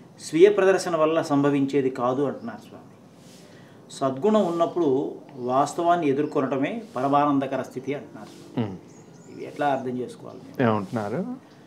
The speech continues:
Speaker 1: దేవుడు మనసుకు సంబంధించిన
Speaker 2: అదే.
Speaker 1: విషయమే కాదు,
Speaker 2: ఉమ్.
Speaker 1: స్వీయ ప్రదర్శన వల్ల సంభవించేది కాదు.
Speaker 2: ఉమ్.
Speaker 1: సద్గుణం ఉన్నప్పుడు వాస్తవాన్ని ఎదుర్కోవటమే పరమానందకర స్థితి.
Speaker 2: అది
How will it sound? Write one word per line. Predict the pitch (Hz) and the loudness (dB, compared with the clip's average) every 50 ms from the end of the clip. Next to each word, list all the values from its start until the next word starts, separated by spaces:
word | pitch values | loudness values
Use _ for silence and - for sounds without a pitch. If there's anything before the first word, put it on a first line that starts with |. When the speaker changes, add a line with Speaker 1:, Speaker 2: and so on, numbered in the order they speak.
| - - - - - - - - - - - - - - - - - - 143 | -20 -20 -20 -20 -20 -20 -20 -20 -20 -20 -20 -20 -20 -20 -20 -20 -18 -14 -4
Speaker 1:
దేవుడు | 127 135 151 170 190 202 185 | -2 2 6 8 8 8 6
మనసుకు | 165 151 151 - 170 160 | 4 2 0 -2 -4 -6
సంబంధించిన | - 156 143 139 143 139 139 135 127 | -4 -2 0 2 4 4 6 6 4
Speaker 2:
అదే. | - | 4
Speaker 1:
విషయమే | 123 123 - - 135 123 120 117 | 2 0 -2 -4 -4 -4 -4 -4
కాదు, | 107 - 110 104 95 - 175 190 190 | -6 -8 -10 -12 -12 -12 -14 -12 -10
Speaker 2:
ఉమ్. | 202 180 | -10 -10
Speaker 1:
స్వీయ | - - - 156 160 | -10 -6 -2 0 0
ప్రదర్శన | 175 165 170 160 156 151 - 135 135 | 2 2 2 2 2 2 2 0 0
వల్ల | 131 131 156 202 | 0 0 -2 -2
సంభవించేది | - - 147 135 135 135 127 117 - 135 135 - | 0 0 2 2 2 0 -2 -2 -4 -4 -4 -4
కాదు. | - - 101 87 - - - - | -6 -8 -10 -12 -14 -12 -10 -10
Speaker 2:
ఉమ్. | - - - - - - - - - - - - | -10 -10 -12 -20 -20 -20 -20 -20 -20 -20 -20 -18
Speaker 1:
సద్గుణం | - - 139 135 123 135 165 214 214 208 175 | -6 -4 -2 -2 -2 -2 0 2 2 2 0
ఉన్నప్పుడు | 165 160 165 160 - - 156 139 127 127 143 165 180 - - - 127 | 0 0 0 0 0 0 2 2 2 2 0 -2 -6 -10 -14 -12 -6
వాస్తవాన్ని | 127 127 131 151 156 - - 180 175 180 175 175 165 | 0 2 2 2 2 0 -2 0 2 2 2 2 4
ఎదుర్కోవటమే | 147 135 147 - - - 147 135 135 131 147 - 220 - | 2 2 2 0 2 2 2 2 2 0 -2 -4 -2 0
పరమానందకర | 143 135 131 139 135 135 135 135 127 123 131 131 131 123 | 0 2 4 4 4 4 4 2 2 0 -2 -4 -6 -6
స్థితి. | 120 - - 131 - - 120 117 107 110 - - - - - - - - - - - - - - - | -6 -8 -10 -12 -10 -10 -12 -12 -14 -16 -20 -20 -20 -20 -20 -20 -20 -20 -20 -20 -20 -20 -16 -12 -12
Speaker 2:
అది | - - - - | -10 -10 -10 -12